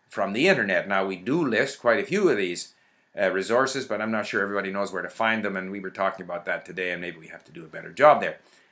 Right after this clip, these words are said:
But anyway, just to leave you with a thought, if you can find a way to enjoy your language learning,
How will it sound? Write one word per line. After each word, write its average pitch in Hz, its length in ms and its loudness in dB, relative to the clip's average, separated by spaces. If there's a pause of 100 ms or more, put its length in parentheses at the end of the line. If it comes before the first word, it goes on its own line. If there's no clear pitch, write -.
(320)
But - 380 8
anyway, 131 600 6 (380)
just 165 180 0
to 156 80 0
leave 156 120 2
you 147 60 0
with 123 100 2
a 110 40 -12
thought, 113 400 4
if 92 80 -14
you 139 160 4
can 202 140 0
find 185 180 6
a 185 60 2
way 170 180 4
to 160 60 2
enjoy 151 260 4
your 147 160 2
language 139 300 -2
learning, 120 340 -4